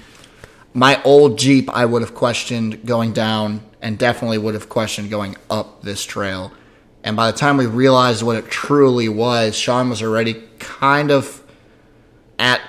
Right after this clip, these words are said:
a no point, a point of no return. Um, we may have been able to get you up, but that would have been a bear and a half to do that. And to turn around and do that trail would have been another two hours, two and a half hours back. So we decided to push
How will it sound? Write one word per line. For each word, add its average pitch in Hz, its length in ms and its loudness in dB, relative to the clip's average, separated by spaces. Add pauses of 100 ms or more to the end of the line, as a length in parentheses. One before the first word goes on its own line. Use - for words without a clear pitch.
a 120 80 -2
no 117 380 2
point, 117 380 -2
a 120 80 -4
point 139 240 2
of 120 60 -2
no 123 100 2
return. 113 720 -2 (580)
Um, 104 480 -2
we 135 140 2
may 135 380 4
have 156 200 2
been 131 160 4
able 131 260 2
to 127 100 -2
get 123 260 -4
you 123 140 0
up, 131 160 -2
but 117 140 -8
that 113 180 -2
would 117 100 -4
have 104 140 -6
been 107 420 -4
a 107 80 -10
bear 113 240 0
and 110 100 0
a 104 40 -4
half 107 260 -4
to 107 80 -12
do 110 160 -4
that. 107 300 -6
And 104 160 -14
to - 80 -14
turn 117 260 -4
around 110 360 -4
and 104 120 -8
do 107 120 -6
that 104 200 -4
trail 101 480 -6 (460)
would 120 100 -2
have 107 80 -2
been 110 80 -2
another 104 240 -4
two 104 240 -4
hours, 95 380 -4
two 113 160 -6
and 104 80 -4
a - 20 -4
half 104 160 -6
hours 98 240 -2
back. 104 380 -2
So 113 100 -6
we 110 140 -2
decided 120 480 -4
to - 80 -14 (280)
push - 320 -2